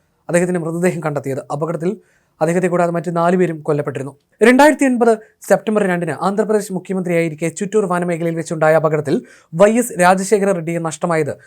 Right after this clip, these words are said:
ആധുനിക ഇന്ത്യ കണ്ട മറ്റു വലിയൊരു ദുരന്തമായിരുന്നു. പ്രതികൂല കാലാവസ്ഥയെ തുടർന്ന് പറന്നുയർന്ന് കുറച്ച് സമയത്തിനകം അദ്ദേഹത്തിന് ഹെലികോപ്റ്ററുമായിട്ടുള്ള റേഡിയോ ബന്ധം നഷ്ടപ്പെട്ടിരുന്നു. വൈ എസ് ആർ യാത്ര ചെയ്യുകയായിരുന്ന ഹെലികോപ്റ്റർ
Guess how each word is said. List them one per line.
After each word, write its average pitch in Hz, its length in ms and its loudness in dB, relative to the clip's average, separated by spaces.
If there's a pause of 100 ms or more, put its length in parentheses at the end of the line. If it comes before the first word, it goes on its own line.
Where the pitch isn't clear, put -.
(180)
ആധുനിക 185 360 2
ഇന്ത്യ 165 180 -2
കണ്ട 165 160 -2
മറ്റു 160 400 -6
വലിയൊരു 165 380 -2
ദുരന്തമായിരുന്നു. 143 680 -4 (260)
പ്രതികൂല 269 360 6
കാലാവസ്ഥയെ 214 500 6
തുടർന്ന് 185 380 -2
പറന്നുയർന്ന് 180 520 0 (260)
കുറച്ച് 226 240 4
സമയത്തിനകം 196 580 0
അദ്ദേഹത്തിന് 175 380 -4
ഹെലികോപ്റ്ററുമായിട്ടുള്ള 170 800 -2
റേഡിയോ 165 280 0
ബന്ധം 156 300 -4
നഷ്ടപ്പെട്ടിരുന്നു. 147 560 -6 (280)
വൈ 165 140 0
എസ് 165 140 -4
ആർ 175 80 0
യാത്ര 165 300 0
ചെയ്യുകയായിരുന്ന 160 460 -4
ഹെലികോപ്റ്റർ 160 520 -2